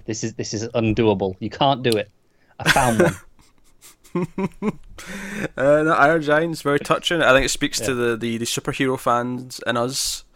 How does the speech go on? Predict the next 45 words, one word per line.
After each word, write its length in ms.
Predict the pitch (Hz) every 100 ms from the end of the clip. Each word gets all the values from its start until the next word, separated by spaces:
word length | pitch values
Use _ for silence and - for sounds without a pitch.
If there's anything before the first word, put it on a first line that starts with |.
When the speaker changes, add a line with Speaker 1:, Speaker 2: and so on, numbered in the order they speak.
| -
Speaker 1:
Of 140 | 127
course, 360 | - 101 98 -
it's, 280 | 117 113 - 135
it's 260 | 120 -
a, 220 | 117 110
Speaker 2:
So. 180 | 110 107 104 _ - - - - - _ _ _ -
Speaker 1:
it, 140 | -
it 220 | - 185 185
is 340 | 190 175 151
a 120 | 160 143
super, 400 | - 143 143 143 -
a 80 | 127
Superman 560 | - 151 143 131 123
movie 420 | 113 110 107 104 - - _ _
that, 180 | 117 - _ -
you 100 | 135
know, 60 |
you 240 | 101 104 104
can 220 | 104 98 -
just 200 | 135 -
watch 400 | 87 - - -
that, 380 | 117 110 113 131
that 160 | 131 -
isn't 320 | 151 156 -
tainted 440 | 143 120 113 113
by 160 | 117 110
bollocks. 680 | 104 90 101 95 92 - - _ _ _ _
Speaker 2:
No. 100 | 170
No, 60 | 151
see, 180 | - 175
this, 180 | 196 196
this, 440 | 190 185 - - - - - -
no, 60 |
I'll 160 | 185 156
tell 140 | -
you 80 | 214
how 80 | 170
this 160 | 139 127
is 60 |
like 100 | 120
Waterworld, 600 | 113 101 101 98 95 - _ _ _ _ _ _ _ -
because 460 | 123 147 131 -
Speaker 1:
Here 160 | - 113
we 100 | 101
go. 240 | 87 78